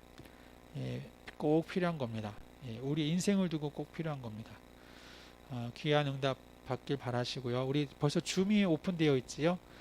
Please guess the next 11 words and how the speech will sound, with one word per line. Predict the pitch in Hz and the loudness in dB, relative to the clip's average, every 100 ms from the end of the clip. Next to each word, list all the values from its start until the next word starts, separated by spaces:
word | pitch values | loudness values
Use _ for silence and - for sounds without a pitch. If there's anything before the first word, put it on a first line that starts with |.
| - - - | -20 -18 -8
네, | 135 131 | -6 -2
우리 | 131 143 | 0 0
이 | 156 | 2
시간에는 | 190 180 160 151 185 135 110 - - - - - - | 4 4 4 6 6 4 0 -10 -16 -16 -16 -12 0
또 | 139 135 175 208 - | 4 8 6 4 -2
제가 | 139 139 | -4 -2
기도하러 | 151 151 151 | 2 4 4
마친 | 143 120 - 147 | 2 0 -2 -2
다음에는 | 127 117 123 127 | 0 2 0 -2
우리 | 123 | -2
줌에서도 | - 151 160 151 127 113 | -2 2 2 2 -2 -4